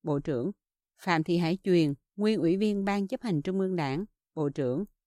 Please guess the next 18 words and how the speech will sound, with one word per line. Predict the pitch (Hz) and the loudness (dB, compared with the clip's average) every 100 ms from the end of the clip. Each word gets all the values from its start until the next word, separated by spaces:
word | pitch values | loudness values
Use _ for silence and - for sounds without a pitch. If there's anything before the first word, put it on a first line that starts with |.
| _ _ _ | _ _ _
Huỳnh | 202 170 | 2 4
Văn | 160 190 | 2 -2
Tý, | - 185 214 254 _ | 0 0 0 -4 _
Thứ | 214 220 | -6 -4
trưởng. | 165 120 185 _ _ _ _ _ - | -2 -2 -4 _ _ _ _ _ 0
Việc | 190 185 | 0 2
đề | 190 | 0
nghị | 180 170 | 2 0
kỷ | 156 170 | -2 -2
luật | 214 202 - | -2 -2 -2
được | 175 - | -2 -2
đưa | 208 | -2
ra | 208 214 214 208 _ | -2 -4 -4 -8 _
theo | 214 202 | -6 -6
kết | - 277 277 | -4 -4 0
luận | 208 131 | -2 -2
trước | - 240 - | -4 -6 -4
đó | 185 190 | -4 -4